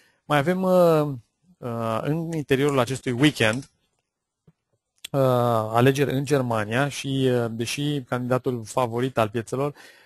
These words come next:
Angela Merkel, are șanse să fie reinstalată ca și cancelar, e posibil să înregistrăm unele mici presiuni, uh, negative pe termen scurt datorită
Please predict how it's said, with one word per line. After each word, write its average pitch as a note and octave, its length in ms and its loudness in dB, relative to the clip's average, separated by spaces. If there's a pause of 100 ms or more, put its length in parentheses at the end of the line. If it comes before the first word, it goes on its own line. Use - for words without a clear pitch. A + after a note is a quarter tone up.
(100)
Angela A2+ 340 -2
Merkel, A#2 400 -2
are A#2+ 180 4
șanse A#2+ 380 -4
să A2 920 -2
fie A#2 200 -4
reinstalată A#2+ 520 0
ca A2+ 220 -2
și A2+ 340 -10 (280)
cancelar, B2+ 640 2
e E3+ 160 -2
posibil D3 520 -2
să C#3 220 -4
înregistrăm C#3 500 -2
unele B2 220 -2
mici C3 200 -6
presiuni, B2 460 -4 (460)
uh, A#2 320 4
negative B2+ 640 2
pe G#2+ 120 -6
termen A2 280 -2
scurt B2 240 -10
datorită A#2+ 800 0